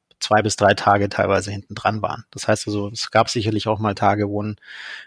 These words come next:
wo eine Order, äh, eher, eher fünf Tage gebraucht hat, äh, bis sie, ähm, bis sie unser, unser Lager verlassen hat. Ähm,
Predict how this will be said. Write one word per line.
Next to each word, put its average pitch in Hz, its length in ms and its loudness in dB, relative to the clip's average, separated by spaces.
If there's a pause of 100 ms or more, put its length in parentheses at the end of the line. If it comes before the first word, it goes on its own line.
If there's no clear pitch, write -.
(140)
wo 113 80 -2
eine 110 140 2
Order, 107 540 6
äh, 107 200 2
eher, 107 520 6
eher 107 220 2
fünf - 260 0
Tage 107 340 6
gebraucht 101 420 0
hat, 98 240 0
äh, 101 160 -2
bis 104 180 -2
sie, 104 500 -4
ähm, 107 540 -8
bis - 140 -2
sie - 100 -4
unser, 104 580 0
unser 107 260 0
Lager 104 300 8
verlassen 95 460 -4
hat. 120 200 -6 (680)
Ähm, 110 460 6